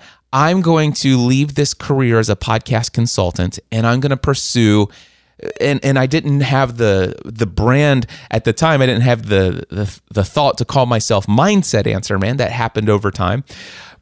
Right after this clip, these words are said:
But I, I'm gonna go from Podcast Answer Man to Mindset Answer Man. This is the work I feel most called to do in the world. And, you know, this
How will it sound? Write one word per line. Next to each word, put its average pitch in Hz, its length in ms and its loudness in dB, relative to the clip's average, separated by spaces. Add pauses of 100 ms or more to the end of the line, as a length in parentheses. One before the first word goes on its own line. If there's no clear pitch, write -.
(120)
But 196 440 2
I, 156 200 0
I'm 175 120 2
gonna 208 140 0
go 151 220 4
from 120 440 2
Podcast 160 760 0
Answer 101 260 -2
Man 107 380 -2 (200)
to - 120 -2
Mindset 226 640 0
Answer 101 260 -4
Man. 104 220 -6
This 247 300 2
is 185 140 -4
the 156 120 2
work 123 400 0 (100)
I 120 140 -2
feel 113 220 0
most 104 320 -2
called 107 260 -4
to 107 60 -6
do 101 220 -4
in 92 80 -2
the 90 100 -2
world. 101 360 -6 (640)
And, 185 140 4
you 214 60 8
know, 226 140 6
this 202 220 0